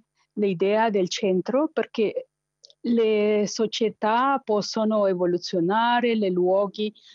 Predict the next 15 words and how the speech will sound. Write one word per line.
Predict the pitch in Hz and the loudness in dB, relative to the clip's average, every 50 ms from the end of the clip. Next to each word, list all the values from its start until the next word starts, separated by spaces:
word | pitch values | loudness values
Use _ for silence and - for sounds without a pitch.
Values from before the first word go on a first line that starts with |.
| _ _ | _ _
possono | - 190 185 185 - 226 214 196 190 | -2 -2 -2 0 0 -2 0 0 2
evoluzionare. | 190 175 160 165 170 175 165 - - - 202 185 180 180 190 202 214 214 240 240 240 240 - _ - - - - _ _ _ _ - 196 | 0 0 0 0 0 0 0 -2 -4 -4 -2 0 0 2 2 2 0 0 0 0 -2 -2 -6 _ -20 -20 -20 -20 _ _ _ _ -14 -12
Ci | - - 226 | -8 -4 -4
sono | 196 - - 202 196 208 214 220 226 | -4 -2 0 0 2 2 2 2 2
luoghi | 220 214 208 208 214 220 233 220 - 240 240 | 2 2 2 2 2 0 0 0 0 -2 0
nella | 226 220 202 185 180 | 0 0 0 0 -2
storia | - - _ - 185 190 190 190 208 208 202 196 185 | -2 -4 _ -2 0 2 2 2 2 2 0 0 -2
che | - - 185 170 | -2 -2 0 0
erano | 170 175 185 190 190 180 175 170 | 2 0 0 0 0 0 0 -2
periferici | - - 175 165 170 160 - - 208 208 214 208 226 220 214 - - - 214 196 | -2 -2 -4 -4 -4 -10 -8 -4 -2 0 0 0 -2 -4 -4 -4 -4 -2 0 0
e | 190 | 0
che | - 180 | -2 -2
sono | 175 - 180 170 175 175 180 | -2 0 0 2 2 2 0
diventati | 175 190 180 170 165 165 160 - 180 165 165 - - 185 180 175 | 0 0 0 2 0 0 0 0 -2 -2 -2 0 0 0 0 0
centrali | 170 - 180 175 165 - 196 208 214 214 220 220 226 226 | 0 -2 -2 -2 0 0 0 0 2 2 2 0 0 -2